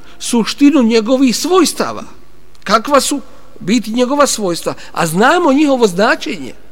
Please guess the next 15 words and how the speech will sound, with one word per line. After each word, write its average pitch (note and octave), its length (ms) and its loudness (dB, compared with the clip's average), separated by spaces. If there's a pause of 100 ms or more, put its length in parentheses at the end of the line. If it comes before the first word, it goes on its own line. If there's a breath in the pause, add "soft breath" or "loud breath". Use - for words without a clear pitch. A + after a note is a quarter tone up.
(1500)
Znamo F3+ 400 2
šta E4+ 160 0
znači D#4+ 460 -4 (260)
čuti, - 300 -4 (240)
vidjeti, A3+ 460 -2 (140)
govoriti, G#3+ 460 0 (1300 loud breath)
stvarati A#3 640 2
i D#3 40 -12
tako G#3+ 280 0
dalje. E3 240 2 (360 soft breath)
Ali G3 220 0
suštinu E4 500 6
kako D4+ 360 -4
to? D#3 220 -2 (840)
To B3+ 280 4